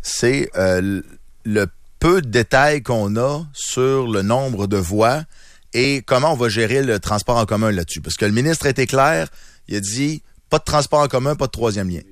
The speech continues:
Donc, c'est une condition sine qua non. Il faut absolument qu'il y ait du transport en commun qui passe par ce troisième lien-là. Or, moi, je suis aussi de ceux qui disent que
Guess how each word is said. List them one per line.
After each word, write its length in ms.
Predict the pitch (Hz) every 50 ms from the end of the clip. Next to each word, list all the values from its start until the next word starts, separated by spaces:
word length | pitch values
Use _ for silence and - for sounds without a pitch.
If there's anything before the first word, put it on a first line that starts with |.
| - - -
Donc, 220 | 107 139 165 151
c'est 160 | 139 139 -
une 160 | 131 127 113
condition 720 | - - 160 170 170 143 135 135 - - 147 156 156 160 160
sine 380 | - - - - 175 180 175 165
qua 220 | - 151 143 131
non. 280 | 123 123 123 131 143 151 131 - - - -
Il 80 | 104
faut 120 | 92 123 117
absolument 680 | 98 - - - 190 185 180 170 151 147 143 147 151
qu'il 120 | - - 123
y 20 |
ait 40 | 113
du 100 | 101 98
transport 360 | - - 131 127 - 147 143
en 60 | 139
commun 360 | 101 123 117 113 120 131 135
qui 140 | 127 - 110
passe 300 | 98 - 123 120 123 117
par 160 | - 113 104
ce 80 | - 113
troisième 420 | 98 - 104 107 101 98 107 104
lien-là. 380 | 101 98 95 92 92 90 85 78 - - - - - - - - - - - -
Or, 240 | 143 180 220 214
moi, 140 | 185 185 233 226
je 40 | 143
suis 80 | 147
aussi 220 | 139 - - - 98
de 60 | -
ceux 220 | - - 196 208
qui 140 | 202 - 139
disent 260 | 117 131 160 180 165 -
que 280 | - 151 147 151 151